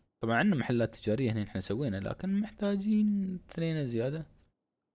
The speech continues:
هاي ال-، أظن بيتطورون بسرعة نوعًا ما، لأن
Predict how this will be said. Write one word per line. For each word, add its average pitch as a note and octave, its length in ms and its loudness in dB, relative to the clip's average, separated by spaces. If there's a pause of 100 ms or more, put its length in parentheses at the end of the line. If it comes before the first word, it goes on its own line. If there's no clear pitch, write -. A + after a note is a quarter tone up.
(600)
هاي E3 80 8
ال-، D3+ 240 2
أظن D#3+ 300 4
بيتطورون B2+ 680 4
بسرعة G#2+ 320 4
نوعًا G2+ 300 0
ما، E3+ 240 0
لأن F#3+ 640 0